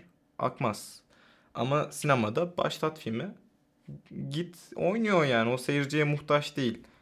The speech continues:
Senin de az önce dediğin gibi. Ama bu interaktif hikayelerle, e, sanki bu sanatçı ve sanatsever arasındaki otorite kayboluyor ve ikisinin beraber ürettiği bir şeye doğru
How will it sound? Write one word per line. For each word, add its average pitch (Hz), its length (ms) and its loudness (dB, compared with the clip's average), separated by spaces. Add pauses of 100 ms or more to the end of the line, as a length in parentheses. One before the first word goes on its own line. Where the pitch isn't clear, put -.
(140)
Senin 120 260 0
de 117 40 8
az 117 160 6
önce 117 160 2
dediğin 117 300 2
gibi. 110 260 -6 (920)
Ama 156 260 4
bu 147 80 -2
interaktif 156 500 4
hikayelerle, 160 840 4 (200)
e, 117 460 6 (600)
sanki 147 600 0 (600)
bu 127 380 -2
sanatçı 123 580 0
ve 131 140 6
sanatsever 127 600 4
arasındaki 131 420 2
otorite 139 680 0 (640)
kayboluyor 151 600 6
ve 160 300 4
ikisinin 139 460 -2
beraber 131 460 6 (480)
ürettiği 123 460 2
bir 120 60 -4
şeye 135 240 4
doğru 127 320 4